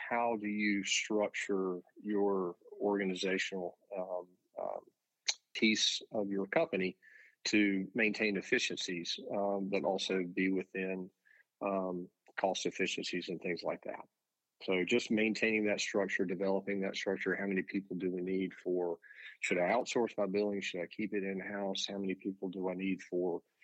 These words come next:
um, to actually run the clinics and oversee the clinics?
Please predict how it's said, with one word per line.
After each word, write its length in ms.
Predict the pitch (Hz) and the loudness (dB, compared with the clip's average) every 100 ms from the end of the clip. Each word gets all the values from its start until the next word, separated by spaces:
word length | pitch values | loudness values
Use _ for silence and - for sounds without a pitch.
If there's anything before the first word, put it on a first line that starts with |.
| - - - - | -16 -16 -10 -4
um, 360 | 95 90 87 90 - | 0 0 0 -4 -2
to 320 | 90 87 82 - | -2 0 -2 -2
actually 280 | 98 - 85 | -2 0 0
run 240 | 98 107 | 2 2
the 80 | 104 | 0
clinics 440 | - 101 98 - | 0 0 0 -2
and 100 | 90 | -2
oversee 440 | 90 87 85 107 101 | 0 0 0 2 2
the 120 | 95 | 0
clinics? 640 | - 101 95 - - - | -4 -4 -4 -6 -4 -4